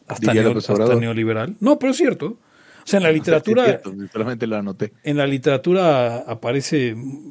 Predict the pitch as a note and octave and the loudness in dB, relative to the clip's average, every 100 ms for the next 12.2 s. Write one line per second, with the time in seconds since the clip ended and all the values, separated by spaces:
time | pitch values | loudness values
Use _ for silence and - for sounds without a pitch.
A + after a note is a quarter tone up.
0 | C3+ C#3 C#3+ C#3 - C#3 C3+ A#2+ A#2 A#3 | -2 0 0 -2 -4 -2 -2 -2 -6 -8
1 | - _ _ _ _ _ B2+ A#2+ A#2 A#2 | -10 _ _ _ _ _ -2 0 0 -2
2 | A#2+ D3 D3+ C#3+ C#3+ C#3+ F#3+ F3 D3 C3 | 0 2 4 2 -2 -2 4 2 2 -4
3 | E3+ B3 _ _ _ _ _ - _ _ | -8 -14 _ _ _ _ _ -20 _ _
4 | - - - E3 D#3 D3 E3 G#3+ G#3 F3 | -20 -8 0 2 4 4 4 4 0 -2
5 | F3 D3+ G3+ F#3+ G3 G3+ F#3+ F#3+ G#3 A#3 | -2 -2 -4 -2 -2 -2 -4 -4 -4 -6
6 | F#3+ _ B2+ B2+ A#2+ A#2 A#2+ A#2 A2+ B2 | -16 _ -10 -8 -8 -6 -4 -4 -2 2
7 | C3+ D#3 F3 D3+ D3+ D#3 - D#3 D3+ D3 | 4 2 0 -2 -2 -2 0 2 2 0
8 | D4 - - _ _ _ _ - - E3 | -4 -6 -16 _ _ _ _ -20 -16 -10
9 | G3+ A3+ D#3 D#3 F3 G#3+ A#3+ F#3 F#3 G3 | -6 -4 -4 2 4 4 4 2 2 4
10 | E3+ E3 A3+ C4 G#3 E3 D3+ E3 G3+ D#3+ | 4 2 2 2 2 2 2 0 0 -2
11 | C#3 C#3 B2 D3+ G#3+ A#3+ E3+ D3+ B2+ C3+ | -2 -4 -2 -4 2 2 4 0 -2 -2
12 | C#3 - | 0 0